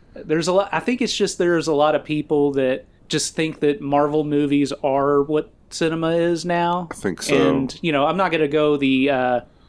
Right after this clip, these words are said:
Speaker 1: Martin Scorsese route and make the argument that it's not cinema.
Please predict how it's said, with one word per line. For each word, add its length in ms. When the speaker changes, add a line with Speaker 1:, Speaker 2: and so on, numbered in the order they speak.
Speaker 1:
Martin 300
Scorsese 680
route 320
and 160
make 180
the 120
argument 460
that 120
it's 220
not 320
cinema. 520